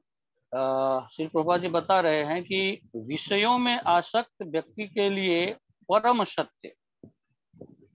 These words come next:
परम सत्य के स्वरूप को समझ पाना अत्यंत कठिन है। ये परम सत्य क्या है?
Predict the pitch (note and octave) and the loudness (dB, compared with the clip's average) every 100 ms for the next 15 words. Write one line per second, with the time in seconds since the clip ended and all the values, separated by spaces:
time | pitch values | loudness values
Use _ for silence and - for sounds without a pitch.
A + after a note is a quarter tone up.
0 | - - - D#3+ G#3 G#3 A#3+ - C#4 B3+ | -20 -16 -4 0 0 0 -2 -4 -6 -2
1 | A#3 - F3+ F#3+ - F#3+ F3+ E3+ D#3+ D#3+ | -2 0 0 0 -4 -4 -2 -2 -2 0
2 | E3 D#3 D#3 E3+ F3 - - C3 - D#3 | 0 2 2 2 2 -2 -12 -14 -8 -6
3 | E3 E3 - - D3+ C3 C3+ G#2+ E2+ _ | -6 -8 -14 -8 -8 -6 -8 -8 -12 _
4 | _ - _ _ _ _ _ _ C#3+ F3 | _ -20 _ _ _ _ _ _ -4 -2
5 | - F3 F3+ - E3+ E3+ C#3+ E3+ D#3 F3+ | 0 0 0 -2 -4 -6 0 2 2 -2